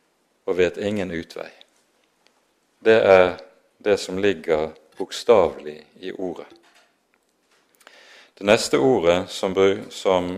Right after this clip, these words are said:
er oversatt med nød, det er et uttrykk som betyr det som er en nødvendighet.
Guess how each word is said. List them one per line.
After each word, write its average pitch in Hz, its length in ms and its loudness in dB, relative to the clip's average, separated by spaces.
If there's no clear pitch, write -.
er 101 120 -2
oversatt 101 560 0
med 92 200 -10
nød, 101 360 0
det 113 180 4
er 95 400 6
et 95 140 -8
uttrykk 110 640 -6
som 92 480 4
betyr 95 500 -2
det 117 320 6
som 92 440 0
er 95 280 2
en 87 160 -8
nødvendighet. 92 1040 -6